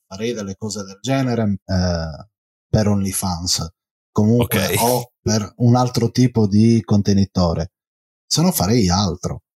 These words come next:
Speaker 2: Però comunque tu dici, cioè, una cosa inerente alla tua materia di studi, una cosa inerente a quello che stai insegnando, cercare di monetizzarlo in maniera diversa, quindi che possa essere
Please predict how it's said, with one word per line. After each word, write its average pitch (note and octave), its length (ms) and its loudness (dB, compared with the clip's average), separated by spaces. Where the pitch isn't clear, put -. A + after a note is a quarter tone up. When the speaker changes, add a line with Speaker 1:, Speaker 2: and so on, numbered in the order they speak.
Speaker 2:
Però D#3+ 160 -2
comunque E3 380 -4
tu C#3 100 -4
dici, A#2 420 -4
cioè, - 240 -8
una G2 160 -6
cosa G#2+ 220 -2
inerente G#2 460 -4
alla F2+ 100 -6
tua G#2+ 120 -4
materia F#2+ 280 -6
di F#2 80 -8
studi, F2 260 -6
una E2 220 -6
cosa F#2 220 -4
inerente F#2 360 -4
a D#2+ 40 -8
quello F2+ 200 -4
che E2 60 -6
stai F2 160 -6
insegnando, G2 500 -2
cercare F2+ 340 -6
di F2+ 80 -8
monetizzarlo F#2 760 -4
in E2+ 80 -10
maniera F2+ 260 -8
diversa, F#2 500 -4
quindi F2+ 280 -10
che D#2 100 -12
possa E2 280 -6
essere D#2 480 -6